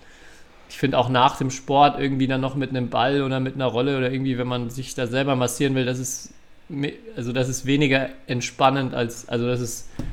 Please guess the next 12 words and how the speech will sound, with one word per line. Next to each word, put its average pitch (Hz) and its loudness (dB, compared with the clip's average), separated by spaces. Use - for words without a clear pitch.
oh, - -16
ja, 110 -6
es 113 -12
ist 117 -6
schon 113 -4
zu 131 0
spät. 131 2
<laughs> - -8
Es 147 2
ist 151 -2
viel 185 0
unentspannender, 170 6